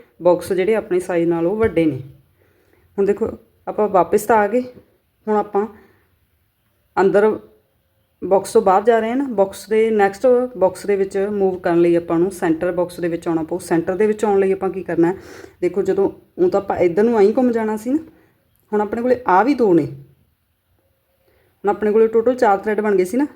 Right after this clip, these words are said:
ਪਹਿਲਾਂ ਆਹ ਬਣ ਗਏ ਸੀ, ਦਿਖ ਰਿਹਾ ਹੈ? ਹੋਰ ਜ਼ੂਮ ਕਰਾਂ ਥੋੜ੍ਹਾ ਜਿਹਾ, ਹਾਂ, ਹੁਣ ਸਹੀ ਲੱਗ ਰਿਹਾ। ਦੇਖੋ,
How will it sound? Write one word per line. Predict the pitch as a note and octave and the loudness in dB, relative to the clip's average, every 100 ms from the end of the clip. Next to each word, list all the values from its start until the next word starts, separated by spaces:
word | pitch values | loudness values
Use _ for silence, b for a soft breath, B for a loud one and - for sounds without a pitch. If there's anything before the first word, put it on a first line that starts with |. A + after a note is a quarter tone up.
| _ - | _ -6
ਪਹਿਲਾਂ | G#3 A#3 | -2 0
ਆਹ | A#3 | 2
ਬਣ | D4+ E4 | 4 4
ਗਏ | D4+ | 2
ਸੀ, | D4+ - _ _ _ _ _ _ _ | -2 -10 _ _ _ _ _ _ _
ਦਿਖ | G3 - | -12 -4
ਰਿਹਾ | C#4+ | -4
ਹੈ? | C3+ C3+ - _ _ _ _ _ _ | -4 -12 -20 _ _ _ _ _ _
ਹੋਰ | F#3 F3 | -8 -4
ਜ਼ੂਮ | G3+ G3 | -6 -6
ਕਰਾਂ | A3 C#4 | -4 -4
ਥੋੜ੍ਹਾ | A3 C#3+ | -4 -8
ਜਿਹਾ, | - - _ _ _ _ _ _ _ _ _ _ _ _ _ _ _ _ _ _ _ _ _ _ _ _ _ - _ _ - _ _ _ _ _ _ _ _ _ _ _ _ _ _ | -12 -18 _ _ _ _ _ _ _ _ _ _ _ _ _ _ _ _ _ _ _ _ _ _ _ _ _ -20 _ _ -20 _ _ _ _ _ _ _ _ _ _ _ _ _ _
ਹਾਂ, | F3+ C#3+ | -20 -18
ਹੁਣ | D#3 F3+ | -12 -12
ਸਹੀ | - E3 | -10 -10
ਲੱਗ | E3 | -10
ਰਿਹਾ। | D#3 D#3+ - _ _ _ _ _ _ _ _ _ _ _ _ _ _ _ | -14 -20 -20 _ _ _ _ _ _ _ _ _ _ _ _ _ _ _
ਦੇਖੋ, | D#3 D#3+ D#3 | -12 -12 -16